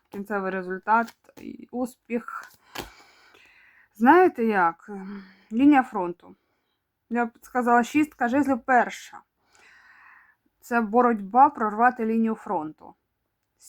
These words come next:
Ціль прорвати лінію фронту стоїть. Прорвуть лінію фронту.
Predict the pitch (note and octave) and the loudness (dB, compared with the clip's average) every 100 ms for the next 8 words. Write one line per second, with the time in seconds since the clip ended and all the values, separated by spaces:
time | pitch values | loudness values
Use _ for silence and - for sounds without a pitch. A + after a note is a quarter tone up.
0 | _ - A#3+ F#3 - F#3+ F#3 E3+ - E3+ | _ -2 0 0 -2 -2 0 -2 -4 -10
1 | F#3 G3 F#3+ - A#3+ C4 B3+ A#3+ - A#3 | -6 -6 -6 -6 2 2 2 -4 -12 -6
2 | A3 G#3 B3+ C4+ - - G#3 F3+ G3 _ | -6 -2 -2 -2 -4 -14 -10 -10 -10 _
3 | _ _ _ _ _ - _ A#3+ B3 D4 | _ _ _ _ _ -20 _ 0 4 4
4 | C#4+ A3 G3 F3+ - E3 E3+ - E3 F3+ | 2 -2 -4 -8 -10 -12 -14 -20 -20 -20